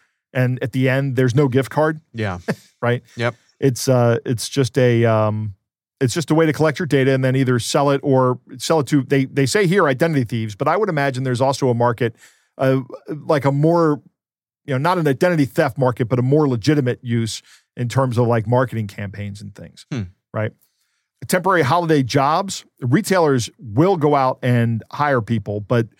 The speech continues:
Speaker 1: why not, as a scammer, why not use this opportunity, uh, and this time of year to scam people with an employment scam?
Speaker 2: Mm-hmm.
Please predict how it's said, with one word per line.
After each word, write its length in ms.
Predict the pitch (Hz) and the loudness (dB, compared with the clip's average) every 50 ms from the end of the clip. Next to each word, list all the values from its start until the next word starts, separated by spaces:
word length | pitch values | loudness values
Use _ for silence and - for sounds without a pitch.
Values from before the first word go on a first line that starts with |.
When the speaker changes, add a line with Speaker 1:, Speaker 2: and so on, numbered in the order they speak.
| _ _ _ _ _ _ _ _ _ _ _ _ _ _ _ _ _ - | _ _ _ _ _ _ _ _ _ _ _ _ _ _ _ _ _ -14
Speaker 1:
why 300 | - 120 120 156 160 175 | -8 -2 0 0 0 2
not, 260 | 175 175 160 156 151 - 139 | 0 0 0 0 0 -2 -2
as 120 | 123 107 | -2 -2
a 40 | 113 | -4
scammer, 480 | 107 - - 156 170 151 117 107 113 107 | -6 -4 -2 -2 -2 0 -2 -4 -4 -2
why 160 | 123 127 143 | -2 -2 0
not 260 | 147 143 135 135 - | 0 -2 -2 -2 -2
use 220 | 127 139 147 127 101 | -2 -2 -2 0 0
this 240 | 127 135 131 - | 0 0 0 0
opportunity, 760 | 135 127 120 - 104 - - 180 196 165 120 104 98 107 127 - _ _ _ _ _ _ - | -2 -2 -2 -4 -8 -6 -4 -4 -2 -2 -4 -4 -6 -8 -10 -14 _ _ _ _ _ _ -6
uh, 240 | 113 110 110 107 - | -4 -2 -2 -2 -2
and 140 | 123 120 123 | -2 0 0
this 100 | 127 120 | 0 -2
time 240 | - 151 143 135 127 | -2 -2 -2 -2 -2
of 60 | 120 | 0
year 360 | 131 156 165 131 123 120 110 - - _ _ - - | 2 2 2 2 2 0 -2 -6 -16 _ _ -8 0
to 300 | - 151 147 143 143 143 | 2 4 6 6 4 2
scam 420 | 135 - - 170 165 165 165 135 | 0 -2 0 0 0 0 0 0
people 320 | 156 151 143 - 156 143 | 0 0 2 2 2 2
with 120 | 143 147 143 | 2 2 2
an 80 | 156 | 0
employment 440 | 156 127 - - 165 165 160 147 113 | -4 -2 -2 -2 -2 0 -2 -4 -8
scam? 280 | - - 104 95 87 - _ _ - | -8 -10 -10 -12 -12 -14 _ _ -6
Speaker 2:
Mm-hmm. 460 | 113 113 104 95 - 113 113 113 | -6 -4 -4 -6 -6 -8 -6 -6